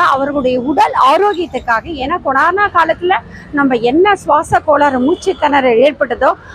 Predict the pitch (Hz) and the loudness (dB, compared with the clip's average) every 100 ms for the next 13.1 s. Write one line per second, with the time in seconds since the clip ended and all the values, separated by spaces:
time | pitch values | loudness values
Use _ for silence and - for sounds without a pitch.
0 | - 233 240 262 302 339 370 - 302 349 | -6 -2 0 0 0 0 -2 -2 2 2
1 | 415 - 285 320 349 302 254 240 262 311 | 2 2 2 2 0 -2 -2 0 0 0
2 | 440 339 254 233 226 226 220 233 220 339 | -2 -2 -2 -2 0 -2 -2 -6 -4 -6
3 | - - - 285 277 233 277 381 392 466 | -6 -16 -2 2 4 4 2 0 0 0
4 | 403 381 415 427 453 359 302 - 269 294 | 0 0 2 2 2 0 -2 -2 0 2
5 | 285 - 247 233 240 262 226 240 302 285 | 2 0 -2 0 2 2 0 0 2 2
6 | 254 254 233 254 247 208 208 330 - - | 0 -2 -4 -4 -4 0 0 0 -4 -20
7 | - 302 302 311 311 311 381 427 370 285 | -6 0 0 2 0 2 2 2 0 2
8 | 262 262 277 254 330 - 262 294 349 302 | 0 0 -2 0 0 0 0 0 2 4
9 | 302 311 285 277 254 220 220 220 214 190 | 4 4 2 2 0 -2 -2 -4 -4 -6
10 | 220 214 294 349 - - - 262 262 285 | -8 -2 -4 -4 -10 -10 0 0 2 2
11 | 277 349 - 415 370 320 359 359 381 403 | 2 0 0 2 2 2 2 2 2 0
12 | 359 320 311 269 240 233 208 240 311 311 | 0 -4 -6 -4 -4 0 2 2 0 -2
13 | 262 | 0